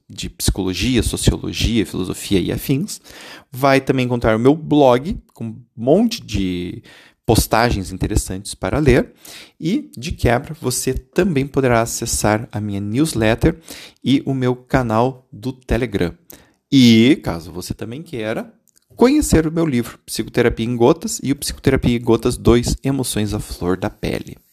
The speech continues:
Tá bem? Gente, beijo grande no coração e até a próxima. Tchau, tchau.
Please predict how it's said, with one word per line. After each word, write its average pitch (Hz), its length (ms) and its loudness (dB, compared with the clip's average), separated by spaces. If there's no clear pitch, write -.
Tá 82 100 -6
bem? 131 320 2
Gente, 143 380 0
beijo 120 200 2
grande 117 140 2
no 123 80 -4
coração 151 480 -2
e 165 160 0
até - 160 0
a 160 60 2
próxima. 139 440 0
Tchau, 123 120 4
tchau. - 400 2